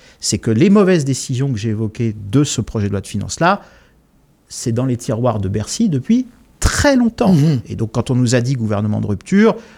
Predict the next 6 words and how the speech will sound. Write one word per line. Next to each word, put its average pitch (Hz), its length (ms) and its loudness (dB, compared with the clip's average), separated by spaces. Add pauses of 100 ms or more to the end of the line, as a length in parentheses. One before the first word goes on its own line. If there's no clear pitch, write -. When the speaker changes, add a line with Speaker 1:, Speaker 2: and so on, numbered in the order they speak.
(340)
Speaker 1:
on 123 120 0
a 117 80 2
plutôt 185 300 2
ressorti 135 500 0
des 110 120 0
tiroirs 135 640 2